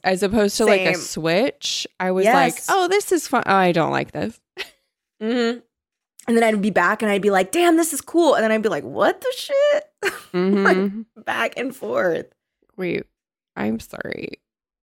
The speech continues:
Speaker 1: The, the book is this?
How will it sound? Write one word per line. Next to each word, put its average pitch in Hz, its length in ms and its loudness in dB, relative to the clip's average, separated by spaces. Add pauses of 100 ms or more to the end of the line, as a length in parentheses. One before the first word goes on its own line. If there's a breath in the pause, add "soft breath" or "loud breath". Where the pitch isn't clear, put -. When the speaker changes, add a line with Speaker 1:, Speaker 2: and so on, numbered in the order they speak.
(320)
Speaker 1:
The, - 140 -4 (640)
the 185 120 -10
book 196 220 0
is 185 200 -2
this? - 500 -2